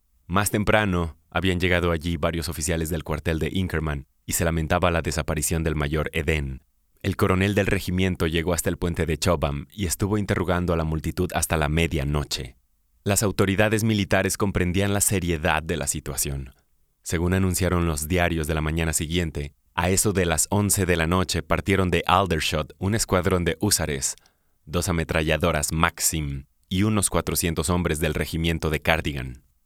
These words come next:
Pocos segundos después de medianoche, el gentío que se hallaba en el camino de Chertsey vio caer otra estrella, que fue a dar entre los pinos del bosquecillo que hay hacia el noroeste.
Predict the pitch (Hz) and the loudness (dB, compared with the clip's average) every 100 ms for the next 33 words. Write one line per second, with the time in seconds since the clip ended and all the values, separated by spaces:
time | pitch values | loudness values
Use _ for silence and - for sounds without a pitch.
0 | _ _ _ - - - 82 90 85 76 | _ _ _ -10 -4 -2 0 0 0 -2
1 | 78 - 80 80 80 82 76 80 82 - | -4 -4 -2 0 0 0 0 -2 -2 -4
2 | 69 - _ _ - 85 78 76 87 - | -8 -12 _ _ -10 -4 -4 -2 -2 -2
3 | 85 90 90 85 85 82 85 82 85 76 | -2 0 2 0 0 -2 -4 -4 -2 -2
4 | 80 - 85 82 - 71 - _ _ _ | -4 -2 -2 0 -2 -4 -12 _ _ _
5 | _ _ 85 80 80 78 78 - - 90 | _ _ -6 -4 -2 -2 -4 -6 -6 -6
6 | 73 76 - 80 73 67 69 _ _ _ | -6 -6 -4 -4 -8 -10 -14 _ _ _
7 | _ _ _ _ _ _ _ - 87 85 | _ _ _ _ _ _ _ -14 -8 -2
8 | 78 73 82 80 - 82 76 76 76 - | -2 0 2 2 0 -6 -2 -2 -2 -4
9 | - 82 78 73 71 73 - 85 82 76 | -4 -2 -2 -2 -4 -4 -2 -2 -2 -2
10 | 71 - 73 73 73 - 73 69 69 67 | -4 -4 -2 -2 -2 -2 -2 -4 -4 -4
11 | 69 - - 65 | -2 -4 -4 -10